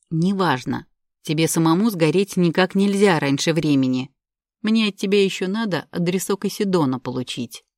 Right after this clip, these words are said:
А в остальном дело несложное. Ну,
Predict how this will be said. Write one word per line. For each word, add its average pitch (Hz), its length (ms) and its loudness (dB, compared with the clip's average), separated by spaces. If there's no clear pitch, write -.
А 180 140 -2
в 160 60 -2
остальном 196 640 0
дело 170 340 0
несложное. 143 840 -4
Ну, 208 320 -2